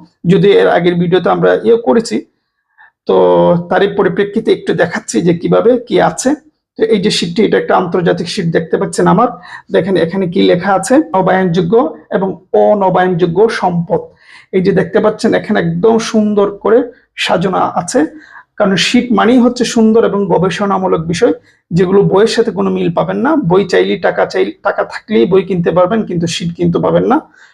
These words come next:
শিট একটা গবেষণামূলক পরিশ্রমী জিনিস। এই শিটগুলো পরের পেজে দেখি কি আছে। দেখুন পরের পেজে আছে ধরিত্রী সম্মেলন সম্পর্কে। আচ্ছা, এগুলো হচ্ছে সবগুলো শিটের পেজ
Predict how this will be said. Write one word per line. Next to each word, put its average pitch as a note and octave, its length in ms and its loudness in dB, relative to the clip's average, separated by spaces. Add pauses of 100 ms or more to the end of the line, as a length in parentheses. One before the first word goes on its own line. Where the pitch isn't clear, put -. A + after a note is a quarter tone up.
(140)
শিট F#3+ 300 0
একটা F3 260 -2 (500)
গবেষণামূলক G3+ 840 2
পরিশ্রমী G3+ 480 0 (560)
জিনিস। E3+ 320 2 (460)
এই F#3+ 120 2
শিটগুলো G#3+ 460 2 (320)
পরের F#3+ 240 2
পেজে G3+ 200 0
দেখি F3+ 300 0
কি G3 100 4
আছে। G3 220 0 (220)
দেখুন F3+ 320 2
পরের G3+ 320 2
পেজে A3 200 2
আছে G#3+ 280 0
ধরিত্রী F#3+ 540 0 (360)
সম্মেলন F#3+ 520 0
সম্পর্কে। F3+ 500 -2 (400)
আচ্ছা, - 200 0 (100)
এগুলো A#3+ 340 4
হচ্ছে C4 240 0 (920)
সবগুলো G#3+ 440 2
শিটের A3+ 440 0
পেজ G#3+ 180 2